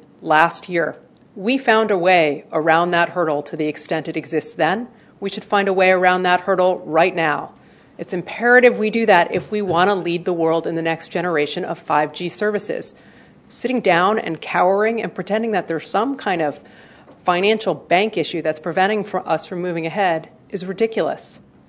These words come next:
If we want to lead the world, we have got to schedule an auction. South Korea has already scheduled its twenty-eight gigahertz and three point five gigahertz auctions.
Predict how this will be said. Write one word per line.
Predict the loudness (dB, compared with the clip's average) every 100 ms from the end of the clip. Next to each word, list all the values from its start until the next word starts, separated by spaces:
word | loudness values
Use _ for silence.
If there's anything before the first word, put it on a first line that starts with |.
| _ -20 _ _ _ _ _ -14
If | -4
we | 2
want | 4 4
to |
lead | 2 0 0
the |
world, | 2 2 0 -2
we | -6 -4
have | -4 -2
got | 0 0
to | -4
schedule | -8 -4 -4 -2 -2
an | 0
auction. | -2 -2 -4 -4 -8 _ _ _ _ _ -20 _ -6
South | 2 2 0
Korea | -8 -2 4 4 4 -2 -20 _
has | -8 0
already | 6 8 6 2
scheduled | 0 0 2 0 0
its | -2 -4
twenty-eight | -2 2 2 2
gigahertz | 0 2 0 0 -4
and | -8
three | -4 0
point | 0 0
five | 2 0 2
gigahertz | -2 -2 -6 -6
auctions. | -4 -4 -4 -10 -10 -14